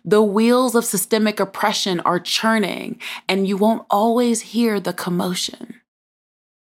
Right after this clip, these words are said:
E is for educate yourself. There are many issues that you will need to educate yourself about, and it can be daunting.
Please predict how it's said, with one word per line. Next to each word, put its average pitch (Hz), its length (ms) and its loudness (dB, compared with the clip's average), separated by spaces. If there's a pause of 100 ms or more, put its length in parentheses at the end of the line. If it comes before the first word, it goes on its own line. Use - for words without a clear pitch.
(260)
E 226 420 2
is 190 160 0
for - 240 -4
educate 185 480 -4
yourself. - 720 -10 (920)
There 233 380 4
are - 120 0
many 214 460 4
issues 160 540 -4
that 160 160 -2
you 170 140 -2
will 185 140 0
need 180 200 0
to - 180 -6
educate 170 440 -4
yourself 156 360 -4
about, 151 440 -4
and 196 160 -2
it 233 120 -2
can 240 140 0
be 208 120 2
daunting. 170 640 -4